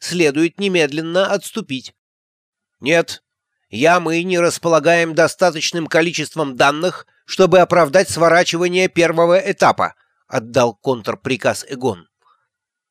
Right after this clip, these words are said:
«Перед нами сознание, направляемое взаимоконфликтующими стимулами огромной мощности, который первостепенен. Вот в чем ключ к его поражению». Составной разум торопливо сканировал сознание Мэллори,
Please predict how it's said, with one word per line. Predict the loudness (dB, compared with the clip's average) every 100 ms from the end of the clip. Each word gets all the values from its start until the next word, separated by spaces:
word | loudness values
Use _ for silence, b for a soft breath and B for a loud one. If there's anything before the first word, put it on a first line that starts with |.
| _
«Перед | -2 0 0
нами | 0 0
сознание, | 0 0 0 0 0 0 -2
направляемое | -2 0 2 4 4 2 2 2 0
взаимоконфликтующими | 0 0 0 -2 -2 -2 -4 -6 -4 -4 -4 -6 -6 -6
стимулами | -8 -6 -6 -2 -2 0 -2 0
огромной | -2 2 0 0 -2
мощности, | 0 0 -2 -8 -14 -18 -20 -20 _ _ _ _ 0
который | 2 4 2 2
первостепенен. | 2 2 2 0 -2 -4 -2 -2 -6 -14 _ _ _ -12
Вот | 0 0 0
в | 0
чем | -2 -2
ключ | -4 -4 -4 -4
к |
его | 0 2 2
поражению». | 2 2 0 -4 -6 -10 -14 _ _ _ _ _ _ _ _ _ _ _ _ _ _
Составной | -14 -12 -8 -8 -6 -10 -6
разум | -6 -6 -10 -8 -2
торопливо | 0 -2 -4 -8
сканировал | -6 -6 -4 -4 -4 -6
сознание | -6 -6 -6 -6 -4 -4
Мэллори, | -2 -2 0 0 0